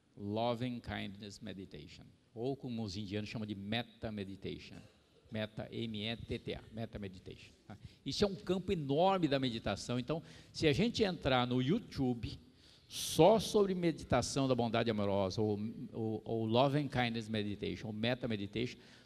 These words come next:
nós vamos encontrar roteiro, vocês vão encontrar, no,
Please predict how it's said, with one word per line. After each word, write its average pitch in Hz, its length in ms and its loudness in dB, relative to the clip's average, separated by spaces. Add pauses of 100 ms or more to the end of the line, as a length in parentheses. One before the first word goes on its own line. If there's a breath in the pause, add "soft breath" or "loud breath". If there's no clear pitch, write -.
nós 170 220 6
vamos 185 500 4
encontrar 170 480 4
roteiro, 156 480 6
vocês 151 320 0
vão 147 100 0
encontrar, 131 580 0
no, 127 340 -8